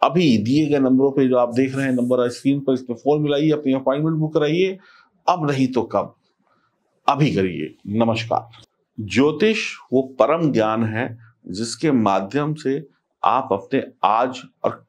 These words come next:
कल को जान सकते हैं। ज्योतिष को लिखने वाले, बनाने वाले ईश्वर हैं, और ईश्वर कभी भी गलती नहीं करते हैं, ये आपको भी पता है। तो अगर आपके जीवन में कुछ गलत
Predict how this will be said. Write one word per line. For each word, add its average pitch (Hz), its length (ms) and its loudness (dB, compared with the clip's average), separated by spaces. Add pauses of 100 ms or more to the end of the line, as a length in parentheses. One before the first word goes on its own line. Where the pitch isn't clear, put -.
कल 120 180 2
को 101 180 0
जान 87 280 -2
सकते 87 380 -12
हैं। 87 240 -20 (960)
ज्योतिष 117 520 0
को 185 400 0 (360)
लिखने 117 380 0
वाले, 143 400 0 (220)
बनाने 101 460 2
वाले 131 360 0 (300)
ईश्वर 123 380 0
हैं, 127 320 -10 (800)
और 107 280 0
ईश्वर 185 520 0 (380)
कभी 123 280 2
भी 147 220 -4
गलती 107 500 0
नहीं 107 320 0
करते - 340 -6
हैं, 98 200 -10
ये 95 220 -4
आपको - 460 -2
भी 98 120 -6
पता 71 260 -6
है। - 220 -12 (840)
तो 107 60 -2
अगर 143 600 0
आपके 156 380 0
जीवन 131 380 -2
में 147 140 -2
कुछ 147 300 -6
गलत 135 280 2